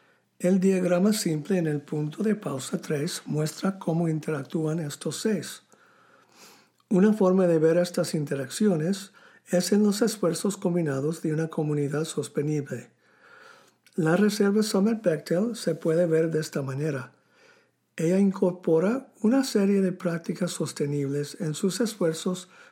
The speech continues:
por apoyar la sostenibilidad, incluyendo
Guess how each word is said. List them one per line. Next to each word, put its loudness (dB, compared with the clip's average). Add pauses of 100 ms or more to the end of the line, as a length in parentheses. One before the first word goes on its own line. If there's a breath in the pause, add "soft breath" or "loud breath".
por 0
apoyar -2
la -2
sostenibilidad, -4 (540 soft breath)
incluyendo 0